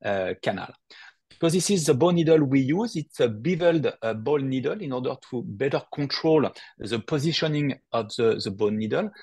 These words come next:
The diameter of the bone needle usually w-, we use are,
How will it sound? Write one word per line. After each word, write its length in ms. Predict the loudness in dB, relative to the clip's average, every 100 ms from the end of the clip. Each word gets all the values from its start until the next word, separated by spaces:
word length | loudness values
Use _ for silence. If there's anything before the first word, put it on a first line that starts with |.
| -20 _
The 80 | -6
diameter 560 | 0 2 2 0 -2 0
of 120 | 0
the 100 | -2
bone 220 | -2 -2
needle 280 | -2 -4 -4
usually 400 | -4 -6 -6 -6
w-, 140 | -8 -10
we 220 | -6 -2
use 320 | 2 2 2 -2 -12 -20 -20 _
are, 280 | -4 -2